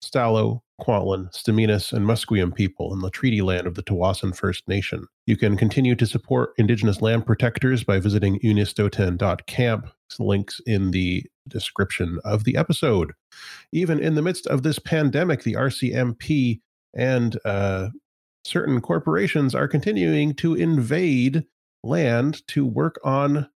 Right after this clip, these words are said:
pipelines, while everybody is forbidden from gathering to protest them. So, uh, that's still happening. Capitalism,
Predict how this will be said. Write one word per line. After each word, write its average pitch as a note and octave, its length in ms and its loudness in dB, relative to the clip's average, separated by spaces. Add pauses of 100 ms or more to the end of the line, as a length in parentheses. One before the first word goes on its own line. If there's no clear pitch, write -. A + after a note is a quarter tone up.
(140)
pipelines, A2+ 600 -2 (180)
while B2+ 280 0
everybody C#3 460 2
is C#3+ 140 0
forbidden E3 500 0
from D#3 160 0
gathering E3+ 540 0
to F3 100 0
protest A3+ 400 -2
them. D#2+ 300 -2 (340)
So, E2+ 440 -2 (460)
uh, E2 340 0 (120)
that's D3+ 260 -2
still D#4+ 500 -4
happening. D#3 680 -2 (240)
Capitalism, F#2 760 0